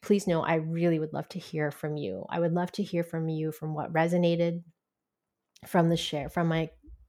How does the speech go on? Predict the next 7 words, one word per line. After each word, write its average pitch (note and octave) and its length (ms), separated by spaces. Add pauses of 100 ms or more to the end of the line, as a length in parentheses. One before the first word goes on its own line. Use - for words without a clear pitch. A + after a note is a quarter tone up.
(180)
from F3+ 260
this E3+ 140
whole E3 140
podcast. - 680 (600)
Um, D#3 460
and E3+ 180
then D#3 360